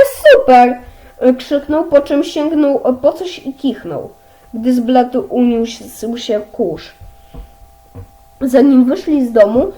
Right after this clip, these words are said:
Greg zaproponował, by wzięli ze sobą chusteczki do zasłonięcia ust i nosa, ale nie mogli żadnych znaleźć.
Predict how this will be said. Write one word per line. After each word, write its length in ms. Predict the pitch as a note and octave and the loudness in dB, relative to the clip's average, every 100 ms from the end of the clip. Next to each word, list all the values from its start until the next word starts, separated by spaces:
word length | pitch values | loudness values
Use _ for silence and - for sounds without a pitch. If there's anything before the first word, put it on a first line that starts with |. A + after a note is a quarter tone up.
| _ A#3 | _ -6
Greg 320 | B3+ E4 E4+ | -4 -4 -2
zaproponował, 720 | D#4+ D4+ D4 C#4 C#4+ D#4+ D4 | -2 0 -2 0 -2 0 0
by 160 | B3+ C4 | 2 0
wzięli 340 | C4 C#4 C#4+ | 2 2 0
ze 120 | C#4 | -4
sobą 420 | D4+ C4+ C4 C4 | -4 0 2 0
chusteczki 720 | C4 C#4 - C#4 C4+ - B3 | 0 -6 -2 -2 -2 -4 -6
do 140 | A3 G#3 | -4 -6
zasłonięcia 600 | G#3+ A3+ A3 A#3 B3 A#3+ | -8 -8 -6 -6 -2 -4
ust 360 | - C4 - | -4 -10 -8
i 40 | B3+ | -4
nosa, 400 | B3 F#3 E3 C#3+ - _ _ _ - | -4 -4 -10 -14 -16 _ _ _ -2
ale 220 | A#3+ C#4 | 0 2
nie 160 | D#4 | 0
mogli 380 | D#4+ E4 E4+ E4+ | 0 0 2 2
żadnych 360 | D#4 C4 C#4+ D#4 | 2 0 -2 -2
znaleźć. 560 | C#4+ G#3+ E3 - - | -2 -4 -6 -10 -16